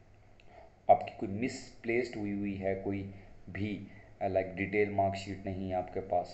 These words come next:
सनद नहीं है, तो वो तो कोई मसला नहीं है, अगर वो आई नहीं है अभी तक तो वो बाद में आपको time दे देते हैं। लेकिन कोई degree missing हुई तो वो आपका interview by law नहीं होगा उस दिन, वो फिर आपका four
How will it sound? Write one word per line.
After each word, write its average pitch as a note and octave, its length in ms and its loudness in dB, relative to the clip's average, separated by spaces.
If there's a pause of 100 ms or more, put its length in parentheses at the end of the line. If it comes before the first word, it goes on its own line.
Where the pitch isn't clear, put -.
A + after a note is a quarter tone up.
(260)
सनद A2 420 2
नहीं A2 220 -2
है, G#2+ 100 0
तो G2+ 120 0
वो G2+ 140 4
तो G2+ 120 0
कोई G2+ 160 0
मसला F#2+ 340 0
नहीं F2+ 180 -2
है, F2 140 4
अगर F2+ 360 0
वो G2+ 220 6
आई G2+ 160 8
नहीं G2 240 0
है F#2 60 4
अभी F#2 160 -2
तक F#2+ 220 -6
तो G2+ 60 0
वो F#2+ 60 0
बाद F#2 240 8
में F#2 60 0
आपको - 180 -2
time F#2 320 4
दे F2 100 0
देते E2+ 240 -4
हैं। - 120 -6 (320)
लेकिन - 180 -2
कोई D3+ 160 2
degree D3 280 2
missing C3 420 0
हुई C3+ 160 4
तो B2+ 140 2
वो A2+ 200 4
आपका - 280 6
interview A2+ 460 0 (140)
by G2+ 100 12 (140)
law G#2 120 12 (120)
नहीं G2+ 200 -2
होगा F2 240 -2
उस - 260 -6
दिन, A2 120 -4 (440)
वो A#2 120 0
फिर B2 140 6
आपका A#2 320 8
four A#2 140 6